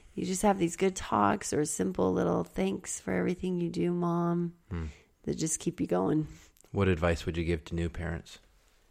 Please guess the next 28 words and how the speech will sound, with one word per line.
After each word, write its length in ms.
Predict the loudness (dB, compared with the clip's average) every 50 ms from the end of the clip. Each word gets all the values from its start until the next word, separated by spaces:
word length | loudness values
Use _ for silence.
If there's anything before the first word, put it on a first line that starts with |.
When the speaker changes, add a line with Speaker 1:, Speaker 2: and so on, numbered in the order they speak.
| -20 -20 -20 -20 -20 -20 -20 -20 _ _
Speaker 1:
Oh, 340 | 12 12 12 12 12 12 12
enjoy 800 | 12 12 10 8 8 8 10 12 12 12 12 12 12 12 12
the 140 | 12 12 10
journey. 580 | 8 8 8 10 10 12 12 12 10 10 8 4 0 -6 -4
Enjoy 420 | 0 0 2 6 8 10 10 10 10
every 920 | 10 8 6 6 6 6 8 8 8 8 8 6 8 8 8 8 8 6 2 -6 _ _ _ _ -4
stage. 640 | -2 -2 4 8 10 10 12 10 8 6 4 4
There's 240 | 6 6 6 4 0
things 680 | -4 -10 -16 -16 -16 -16 -2 2 4 6 8 8 8 8
that 100 | 8 10
are 200 | 10 10 10 10 8
hard 560 | 4 4 8 10 12 12 12 12 10 8 6
and 200 | 4 2 4 4
things 200 | 2 2 2 2
that 120 | 2 4
are 100 | 4 4
exhilarating 840 | 2 2 2 4 4 6 6 6 4 4 4 4 4 2 2 0 0
about 360 | 0 2 4 4 6 4 2 2
every 360 | 0 0 2 2 4 2 2
stage, 480 | 2 0 0 2 2 4 4 2 2 0
and 140 | 0 0 2
don't 240 | 2 2 2 2 2
ever 260 | 0 2 2 2 2
wish 320 | 2 2 2 0 0 -2 -2
any 300 | 0 0 2 2 2 0
of 120 | 0 -2
it 80 | -2 -2
away. 460 | 0 0 0 0 0 0 0 -2 -6